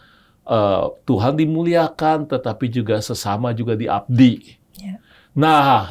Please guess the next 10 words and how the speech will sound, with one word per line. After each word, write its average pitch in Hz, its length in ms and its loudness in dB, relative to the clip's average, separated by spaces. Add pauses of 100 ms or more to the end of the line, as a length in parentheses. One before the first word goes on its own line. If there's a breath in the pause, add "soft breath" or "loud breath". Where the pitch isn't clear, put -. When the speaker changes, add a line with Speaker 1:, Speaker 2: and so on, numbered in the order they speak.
(260)
Speaker 1:
untuk 156 280 4
itu 208 300 2
gereja 131 360 2
Katolik 175 440 0
saya 135 500 2
merasa 123 640 0
sangat, 127 540 -2 (160)
eh, 110 400 4 (560 loud breath)
sangat, 123 600 2
eh, 113 400 4